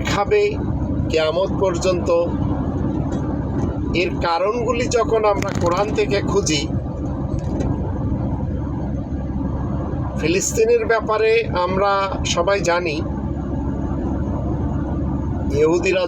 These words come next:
যখন সেখানে যায়, মুসলমানেরা ওয়েলকাম করেছিল। আবার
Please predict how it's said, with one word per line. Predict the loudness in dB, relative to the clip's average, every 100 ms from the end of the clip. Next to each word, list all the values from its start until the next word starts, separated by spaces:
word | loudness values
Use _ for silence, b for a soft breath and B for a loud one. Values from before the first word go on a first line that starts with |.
| 0
যখন | 2 2 2 0 -2
সেখানে | 0 0 0 0 0
যায়, | 0 -2 -2 -2 -2 -2 -2 -4 -4 -4 -4 -4 -4 -4 -4 -2 0
মুসলমানেরা | 0 0 0 0 0 0 2 2 4
ওয়েলকাম | 2 2 0 0 2
করেছিল। | 2 2 0 -2 -2 -2 -2 -2 -2 -2 -2 -2 -4 -4 -4 -4 -4 -4 -4 -4 -2 0 0
আবার | 0